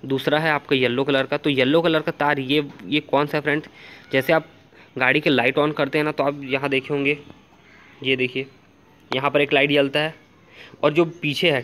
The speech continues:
tail light जो जलते हैं night time में, अगर आप ध्यान दिए होंगे तो tail light जो जलते हैं तो उसके लिए। तो यहाँ पर से आप single देख रहे होंगे, लेकिन यहाँ पर दो connection है yellow color के, देखिए <clears throat> ये देखिए, तो ये एक आपका speedometer में गया और एक back में गया है।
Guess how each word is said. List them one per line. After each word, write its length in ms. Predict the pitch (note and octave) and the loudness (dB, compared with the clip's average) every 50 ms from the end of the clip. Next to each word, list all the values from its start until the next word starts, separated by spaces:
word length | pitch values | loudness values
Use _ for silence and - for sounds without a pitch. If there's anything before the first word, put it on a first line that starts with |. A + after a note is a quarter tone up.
| - - | 0 2
tail 140 | D#3 D3+ | 4 4
light 220 | D3+ D3+ C#3+ C#3+ C#3+ | 6 4 2 2 0
जो 120 | C3+ C#3+ C3+ | -2 0 0
जलते 260 | C3 B2 A#2 - B2+ | 0 0 0 -2 -4
हैं 140 | B2 A#2 A#2+ - C3 | -4 -4 -6 -6 -2
night 240 | B2+ B2 C3+ B2+ - | 0 0 0 0 0
time 140 | C#3 C3+ C#3 | 0 0 0
में, 100 | C#3+ C#3+ | 0 0
अगर 160 | C3+ C3+ C3 | 0 0 0
आप 100 | C3 B2+ B2+ | -2 -2 -4
ध्यान 280 | B2 C3 B2+ B2+ B2+ | -6 -6 -6 -4 -4
दिए 100 | B2+ C3+ | -4 -4
होंगे 120 | C3 C#3 D3 | -4 -6 -6
तो 120 | D3+ - - | -8 -6 -2
tail 220 | - C3+ C3+ C3+ C3 | 0 0 0 2 0
light 180 | B2 B2 B2+ | -2 -2 -2
जो 120 | B2 C3+ C3+ | -2 -2 0
जलते 280 | B2+ B2+ B2 A#2+ - C#3+ | 0 -2 -2 -2 -4 -6
हैं 140 | F3 F#3+ - - - - - - - - - | -6 -8 -12 -18 -20 -20 -20 -20 -12 -4 -2
तो 60 | D3+ | 0
उसके 240 | C#3+ - - - D3+ | 0 0 0 2 2
लिए। 200 | C#3+ C3 B2 B2 B2 | 4 4 2 2 0
तो 140 | - - | -2 -2
यहाँ 240 | B2+ B2 B2 C3+ C#3+ | -2 -2 -2 -2 -4
पर 120 | C#3 D3 C#3 | -4 -4 -4
से 140 | - - | -4 -4
आप 100 | C#3+ C#3+ | -4 -4
single 400 | - - - C3 C3 B2+ C#3 C#3+ | -4 -2 -2 0 2 2 2 2
देख 160 | C#3 C#3+ C#3 - | 2 0 0 0
रहे 80 | D3 | 0
होंगे, 140 | D3+ D#3+ E3 | 0 2 0
लेकिन 220 | D#3 C3+ - C3 | 0 0 0 0
यहाँ 140 | B2+ B2+ B2+ B2+ | 2 0 0 0
पर 120 | C3+ C#3 | 0 0
दो 160 | C3 B2 C3 | 2 2 2
connection 440 | B2 C#3+ B2+ A#2+ A2+ - - A2+ A2+ | 2 2 2 0 0 -2 -4 -4 -4
है 80 | A2+ A2 | -2 -2
yellow 220 | A#2 A2+ A2+ A2+ | 0 0 0 0
color 240 | - - A#2 A2+ A2 | 0 0 -2 -2 -2
के, 160 | - B2 A2+ | -2 -2 -2
देखिए 300 | A2+ A2+ A2 - - A#2+ - - - - | -2 -4 -6 -8 -12 -14 -14 -14 -8 -6
<clears throat> 100 | C#3+ D#3+ D#3+ - - - - - - - - - - - - - - - - - - - - - - - _ _ _ _ _ _ _ _ _ _ _ _ - - _ _ _ _ _ _ - - - - | -6 -6 -6 -4 -4 -4 -4 -4 -6 -10 -14 -16 -18 -20 -20 -20 -20 -20 -20 -20 -20 -20 -20 -20 -20 -20 _ _ _ _ _ _ _ _ _ _ _ _ -20 -20 _ _ _ _ _ _ -20 -20 -8 -2
ये 100 | C3 B2+ | 0 0
देखिए, 300 | A#2 A#2 A2 - A#2 A2+ - - - - - - - - - - - - - - - - | 2 0 0 -2 -4 -6 -6 -10 -20 -20 -20 -20 -20 -20 -20 -20 -20 -20 -20 -20 -2 2
तो 60 | C#3+ | 4
ये 160 | D3+ D3+ D#3+ | 6 8 8
एक 100 | E3+ D#3+ - - - - - _ - C#3 | 6 6 2 -6 -18 -20 -20 _ -2 0
आपका 260 | D3+ - - D#3+ D3+ | 0 0 2 0 0
speedometer 560 | C#3+ - - C3+ C3 D#3 D#3+ D#3+ D3 D#3 D3 | 0 -2 -2 0 2 2 4 4 2 2 2
में 140 | D#3 D3 C#3+ | 2 0 0
गया 200 | C#3+ E3 E3+ - | 0 -2 0 0
और 140 | A#2+ C3+ D3 | 0 2 2
एक 160 | D#3 C3 A#2+ | 0 2 2
back 260 | B2 B2 B2+ - - | 2 2 2 2 0
में 120 | B2 A#2 | -4 -2
गया 160 | G2+ A#2+ A2 G#2 | 0 -2 -2 -2
है। 160 | A2 A2 | -4 -8